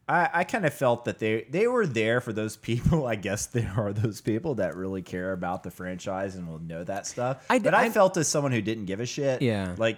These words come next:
Speaker 1: I could just roll with it and not
Speaker 2: Right.
Speaker 1: really care.
Speaker 2: Like, I, I think the narrative continuity stuff is probably more a hang up for the screenwriters on these than it is
Speaker 1: Yeah,
Speaker 2: the
Speaker 1: right,
Speaker 2: audience. I d-,
Speaker 1: right.
Speaker 2: you know, like, the Mission Impossible, at least as far as I know, isn't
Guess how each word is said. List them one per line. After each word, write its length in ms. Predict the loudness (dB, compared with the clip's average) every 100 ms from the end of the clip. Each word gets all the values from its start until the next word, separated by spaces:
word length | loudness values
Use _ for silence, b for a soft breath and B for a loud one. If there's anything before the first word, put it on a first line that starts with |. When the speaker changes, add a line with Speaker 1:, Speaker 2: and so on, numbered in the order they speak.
| 0
Speaker 1:
I 120 | 0
could 120 | 0 -2
just 160 | -4
roll 260 | -2 -2 -2
with 180 | -2 -4
it 100 | -4
and 80 |
not 200 | -2 -2
Speaker 2:
Right. 100 | -2
Speaker 1:
really 240 | -4 -8 -12
care. 320 | -12 -10 0
Speaker 2:
Like, 180 | 0 2
I, 200 | 0 2
I 100 | 2
think 200 | 2 2
the 80 | 4
narrative 380 | 4 6 6 4
continuity 640 | 2 2 2 2 2 2
stuff 280 | 0 0 0
is 80 | -2
probably 380 | -2 0 0 0
more 220 | 0 0
a 40 |
hang 280 | 0 -2 0
up 180 | -2 -4 _ -4
for 220 | -2 -2
the 120 | -4
screenwriters 800 | -6 -2 -2 0 0 2 0 2
on 180 | 0 0
these 320 | 0 0 0
than 160 | 0 0
it 100 | 0
is 220 | 0 0
Speaker 1:
Yeah, 40 |
Speaker 2:
the 120 | 0 2
Speaker 1:
right, 220 | 4 4
Speaker 2:
audience. 340 | 2 2 0
I 140 | 2 2
d-, 80 | 2
Speaker 1:
right. 100 | 4
Speaker 2:
you 140 | 4
know, 100 | 6
like, 260 | 4 2 0
the 200 | 0 0
Mission 380 | 2 2 2
Impossible, 420 | 2 2 2 0 0
at 40 |
least 220 | 2 0
as 80 | -2
far 220 | 2 2
as 100 | 2
I 160 | 0 0
know, 300 | 0 0 0
isn't 440 | -2 -2 -2 -4